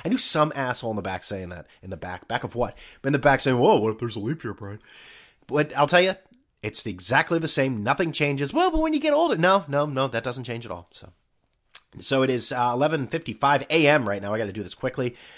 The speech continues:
Uh, Pacific Coast time. Just got my, uh, nice haircut. Big haircut. Big tuna. Yeah, yeah. You must hate tuna. You have tuna for dinner all night, right? All, all the, all, for dinner all the time. Yeah, yeah. Went to the grocery store.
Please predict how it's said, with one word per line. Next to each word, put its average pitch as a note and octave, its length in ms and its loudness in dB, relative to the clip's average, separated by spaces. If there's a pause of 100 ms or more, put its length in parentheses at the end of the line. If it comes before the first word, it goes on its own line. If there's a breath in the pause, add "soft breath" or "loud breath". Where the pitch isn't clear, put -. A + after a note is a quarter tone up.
(180 loud breath)
Uh, A#2+ 880 0
Pacific F#3 320 -6
Coast F#3 280 0
time. F#3 320 2 (840)
Just - 140 -12
got F#2+ 160 -6
my, G2+ 220 -6
uh, G2+ 100 -6
nice G#2 240 -8
haircut. D#3+ 480 0
Big D#3 200 6
haircut. F#3 540 4 (120)
Big C3+ 160 -4
tuna. F#3+ 340 0 (920)
Yeah, C#3+ 200 -4 (140)
yeah. E3 220 -4 (1400 loud breath)
You C#3 60 0
must B2+ 160 -4
hate G2 140 -8
tuna. G2+ 220 -6
You G#2+ 60 -4
have F#2+ 80 -10
tuna F2 180 -12
for - 140 -16
dinner F2+ 180 -10
all F2 140 -10
night, F2+ 160 -14
right? G2 160 -14 (440 loud breath)
All, F#2 140 -14
all F#2+ 180 -10
the, F#2+ 120 -12 (100)
all, F2+ 220 -12
for F#2+ 80 -16
dinner A2 200 -2
all G2+ 140 -4
the G2 60 -10
time. C3+ 220 2
Yeah, C#3 220 0
yeah. D#3+ 220 -6 (520)
Went F#2 140 -18
to G2+ 80 -12
the F#2 80 -12
grocery E3+ 400 2
store. G3+ 540 0